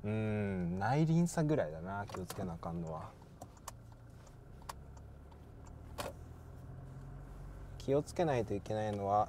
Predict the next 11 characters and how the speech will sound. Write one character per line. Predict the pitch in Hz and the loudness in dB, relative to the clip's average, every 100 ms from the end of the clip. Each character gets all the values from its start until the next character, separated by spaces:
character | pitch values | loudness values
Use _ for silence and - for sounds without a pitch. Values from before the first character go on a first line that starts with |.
| 117 | 2
内 | 117 123 | 2 2
輪 | 123 127 | 2 2
差 | - 127 | 2 4
ぐ | 120 | 6
ら | 104 | 4
い | 90 | 2
で、 | 85 90 - - - - - - - - - | 2 0 -2 -10 -16 -16 -16 -16 -16 -10 -2
ま | |
あ、 | 113 | 4
幅 | - 151 214 | 8 12 12
も | 214 208 | 12 8